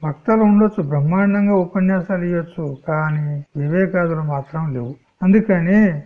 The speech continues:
పూర్వపక్షి అంటున్నాడు, "ఎవడున్నాడయ్యా ఈ రోజుల లోపల అధికారి పురుషుడు? మీరేవైతే వివేకం, వైరాగ్యం, షట్ సంపత్తి, ముముక్షుత్వం ఉండాలి,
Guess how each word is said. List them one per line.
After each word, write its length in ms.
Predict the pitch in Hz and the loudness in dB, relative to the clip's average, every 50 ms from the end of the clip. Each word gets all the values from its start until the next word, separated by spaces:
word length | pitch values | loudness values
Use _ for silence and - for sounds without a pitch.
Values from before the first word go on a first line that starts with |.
| - _ - | -12 _ -2
పూర్వపక్షి 480 | 185 190 202 196 - 202 165 - 190 | 0 0 0 0 -2 -4 -4 -2 -4
అంటున్నాడు, 760 | 170 165 151 - 180 165 165 156 156 151 143 151 170 180 185 165 | -4 -4 -4 -6 -6 -4 -4 -2 -2 -4 -4 -2 -2 -2 -2 -2
"ఎవడున్నాడయ్యా 840 | 151 156 165 185 202 226 226 220 208 202 180 160 156 147 147 143 | -2 -2 -2 0 2 4 6 6 6 6 4 2 0 0 0 -2
ఈ 140 | 143 143 147 | -2 -2 -2
రోజుల 400 | 156 160 151 160 156 147 143 143 | -4 -2 -2 -2 -4 -4 -4 -4
లోపల 340 | 139 139 139 131 - - 151 | -4 -6 -6 -8 -8 -6 -6
అధికారి 500 | 143 143 143 156 147 - 170 156 147 139 | -4 -4 -4 -6 -6 -4 -4 -4 -4 -4
పురుషుడు? 580 | 120 - 143 127 110 - 143 131 147 170 190 180 | -6 -8 -12 -12 -12 -12 -12 -8 -6 -6 -6 -6
మీరేవైతే 720 | 165 160 165 165 165 165 165 160 165 160 156 156 - 170 | -6 -4 -4 -2 -2 -2 0 -2 -2 -4 -4 -6 -8 -8
వివేకం, 580 | 156 160 160 160 156 160 160 151 - 160 160 160 | -6 -4 -4 -4 -4 -4 -6 -6 -8 -8 -8 -6
వైరాగ్యం, 540 | 160 160 160 156 156 156 151 156 160 160 | -6 -6 -4 -4 -4 -6 -4 -6 -6 -8
షట్ 240 | 139 - 160 147 139 - | -8 -8 -10 -12 -10 -10
సంపత్తి, 440 | 170 160 156 147 175 160 151 - 170 | -10 -10 -8 -6 -8 -8 -8 -8 -6
ముముక్షుత్వం 840 | 160 160 160 160 156 151 - - - 151 147 - - 165 160 156 | -6 -4 -4 -4 -4 -6 -8 -12 -14 -14 -14 -10 -8 -6 -4 -2
ఉండాలి, 460 | 160 160 156 160 160 156 151 156 160 | -2 -2 0 0 0 0 0 -2 -4